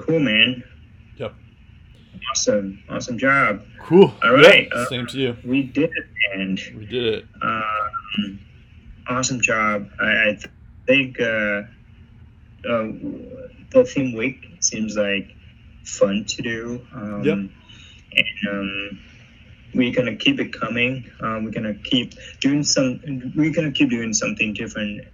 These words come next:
Speaker 1: um, every week or every other week. Um, and, and, um, yeah, we, we, and then we're gonna share it with, with everyone.
Speaker 2: Yeah.
Speaker 1: Um,
Speaker 2: It should be
Speaker 1: so
Speaker 2: fun.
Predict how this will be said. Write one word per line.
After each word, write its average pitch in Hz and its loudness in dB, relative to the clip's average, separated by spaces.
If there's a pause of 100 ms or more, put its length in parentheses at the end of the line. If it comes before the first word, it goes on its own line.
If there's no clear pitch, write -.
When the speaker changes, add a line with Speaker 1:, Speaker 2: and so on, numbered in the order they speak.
(360)
Speaker 1:
um, 107 -4
every 110 -4
week 107 -4
or 104 -4
every 104 0
other 101 0
week. 113 0 (560)
Um, 101 -6 (260)
and, 104 2
and, 107 -2 (100)
um, 52 -6 (1200)
yeah, 127 2
we, 113 -4
we, 113 -6 (300)
and 120 0
then 117 -2
we're 123 -4
gonna 123 -2
share 127 6
it - -6 (120)
with, - -8 (1120)
with 107 -8 (180)
everyone. 101 -4 (1600)
Speaker 2:
Yeah. - 2 (160)
Speaker 1:
Um, - -6 (500)
Speaker 2:
It - -16
should - -18
be - -2
Speaker 1:
so 127 4 (220)
Speaker 2:
fun. 120 -8